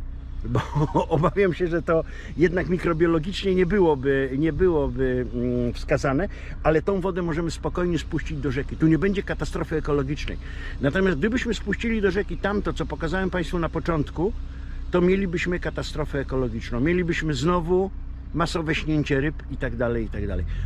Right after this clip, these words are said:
Po to właśnie został skonstruowany filtr, dlatego ten filtr wymyśliłem. I zapraszam do współpracy, e, zapraszam do subskrybowania mojego kanału.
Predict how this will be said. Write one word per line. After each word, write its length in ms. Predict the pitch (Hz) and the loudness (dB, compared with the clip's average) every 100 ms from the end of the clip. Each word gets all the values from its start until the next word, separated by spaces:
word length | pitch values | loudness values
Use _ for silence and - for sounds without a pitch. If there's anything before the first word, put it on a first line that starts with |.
| - - - | -2 -2 2
Po 120 | 220 | 2
to 180 | 240 226 | 4 2
właśnie 300 | 214 - 190 | 0 0 -2
został 360 | 180 - 175 | -2 -2 -2
skonstruowany 840 | 131 - 165 - 170 160 151 147 127 | -2 0 0 0 0 2 2 0 0
filtr, 380 | - 190 208 | -2 -4 -2
dlatego 400 | 127 147 196 190 | 0 0 0 0
ten 180 | 185 170 | 0 -2
filtr 240 | - 175 143 | -2 0 0
wymyśliłem. 680 | 151 147 - 147 135 180 233 - - - - - - - - - - - - - - - | 2 0 0 0 2 2 0 -6 -8 -8 -8 -8 -8 -8 -8 -8 -8 -8 -8 -8 -6 0
I 220 | 247 247 - - - - - - - | 2 2 -2 -8 -8 -8 -8 -8 -2
zapraszam 480 | 208 202 240 226 202 | 0 2 0 2 0
do 80 | 180 | 0
współpracy, 720 | - 185 175 165 - 185 226 - - - - - - - - | -2 -2 0 0 2 2 2 -2 -4 -4 -2 -2 -2 -2 2
e, 300 | 131 135 139 | 2 4 2
zapraszam 400 | 180 226 226 208 | 0 -2 0 0
do 60 | |
subskrybowania 720 | 180 175 - 180 165 160 160 160 | -2 -6 -2 0 2 2 2 2
mojego 280 | 160 156 151 | 0 0 0
kanału. 520 | 160 147 139 170 | 2 2 2 2